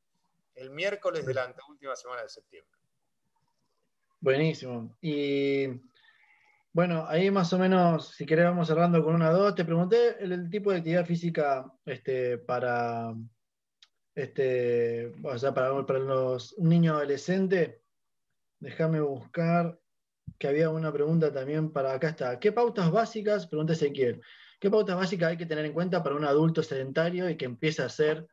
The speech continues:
Speaker 2: eh, ejercicio en este tiempo?".
Speaker 1: Y de por sí, si es un adulto sedentario, el ejercicio que tiene que hacer, si no ha tenido ningún tipo de control previo y si tiene factores de riesgo, lo primero que debería hacer es un ejercicio muy leve, muy tranquilo y evaluarse,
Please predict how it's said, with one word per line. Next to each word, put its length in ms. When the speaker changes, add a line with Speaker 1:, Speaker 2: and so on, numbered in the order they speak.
Speaker 2:
eh, 400
ejercicio 540
en 100
este 200
tiempo?". 460
Speaker 1:
Y 220
de 140
por 260
sí, 420
si 200
es 120
un 100
adulto 440
sedentario, 800
el 180
ejercicio 540
que 80
tiene 200
que 100
hacer, 260
si 180
no 100
ha 80
tenido 300
ningún 300
tipo 280
de 120
control 600
previo 680
y 100
si 160
tiene 220
factores 420
de 100
riesgo, 320
lo 140
primero 320
que 80
debería 300
hacer 200
es 140
un 100
ejercicio 540
muy 280
leve, 360
muy 200
tranquilo 680
y 320
evaluarse, 640